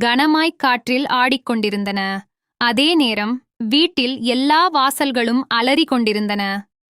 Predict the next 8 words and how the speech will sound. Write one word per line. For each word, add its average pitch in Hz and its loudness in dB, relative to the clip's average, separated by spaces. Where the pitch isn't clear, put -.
சவிதாவின் 320 4
கணவர், 262 0
அரவிந்தின் 285 4
அம்மா, 240 0
பிறந்த 330 4
உறவுகள். 226 0
எங்கே 381 4
போனாங்க? 269 2